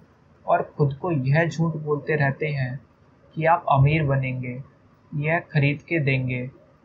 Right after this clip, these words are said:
वो खरीद के देंगे, गाड़ी देंगे, बंगला बनाएंगे,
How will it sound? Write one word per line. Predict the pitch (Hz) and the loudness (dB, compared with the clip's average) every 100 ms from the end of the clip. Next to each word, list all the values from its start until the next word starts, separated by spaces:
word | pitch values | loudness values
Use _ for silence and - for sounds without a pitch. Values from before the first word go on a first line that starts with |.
| - | -8
वो | 147 170 | -2 -2
खरीद | 180 156 143 147 | 0 0 2 0
के | - 156 | -2 -2
देंगे, | 139 131 127 127 127 - _ _ _ - | 0 -2 -2 -4 -6 -12 _ _ _ -8
गाड़ी | 143 139 147 165 | 0 2 4 4
देंगे, | 156 131 127 127 123 - _ _ _ - | 4 2 -2 -4 -8 -12 _ _ _ -8
बंगला | 147 151 165 175 | -2 0 2 2
बनाएंगे, | 156 143 131 127 127 123 131 | 4 4 4 2 -2 -6 -8